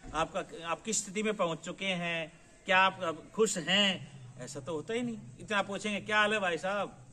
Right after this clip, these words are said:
"ओ, बिल्कुल काचे कट रहे हैं भाई, मौज में, हाँ।" हैं, ऐसे बोल देंगे। और दुखी महा <laughs> एक छत के नीचे पड़े हैं, हैं, जीना जाना कुछ नहीं है, झेलना है,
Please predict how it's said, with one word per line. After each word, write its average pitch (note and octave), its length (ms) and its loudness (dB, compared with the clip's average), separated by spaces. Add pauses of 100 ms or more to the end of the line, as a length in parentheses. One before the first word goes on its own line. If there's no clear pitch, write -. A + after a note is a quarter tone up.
(140)
"ओ, C#4 180 4
बिल्कुल G3+ 540 -12
काचे F#3 380 -8
कट F3+ 220 -8
रहे D#3+ 140 -8
हैं C3+ 180 -10
भाई, C3+ 180 -10
मौज F3 360 2
में, G#3 220 -2
हाँ।" B2+ 260 -8 (420)
हैं, G#3+ 200 -4
ऐसे F#3 240 -2
बोल F3 240 4
देंगे। D#3 340 -2 (760)
और D3+ 340 0
दुखी A3 280 0
महा A3 420 2 (1200)
<laughs> - 880 -14
एक A3 200 6
छत G#3+ 220 0
के A#3 60 4
नीचे A3+ 220 2
पड़े A3+ 380 4
हैं, A#3+ 380 -2 (500)
हैं, A#3+ 320 -4 (540)
जीना A3 300 2
जाना A3 240 4
कुछ A3 220 -2
नहीं B3 160 2
है, A#3+ 60 4
झेलना G#3 460 4
है, A#3 360 2